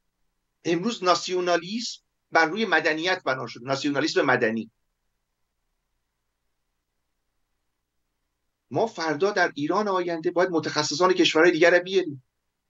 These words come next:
شما به دوران گذشته رو نگاه بکنید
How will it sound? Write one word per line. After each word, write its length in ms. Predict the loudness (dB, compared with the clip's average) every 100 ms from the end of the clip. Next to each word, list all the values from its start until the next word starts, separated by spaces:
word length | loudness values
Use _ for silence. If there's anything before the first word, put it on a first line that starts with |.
| _ _ _ _ _ _ _ _ -4
شما 200 | 2 6
به 140 | 6
دوران 300 | 6 4 4
گذشته 400 | 2 2 2 0
رو 100 | 0
نگاه 200 | -2 -2
بکنید 340 | -4 -6 -6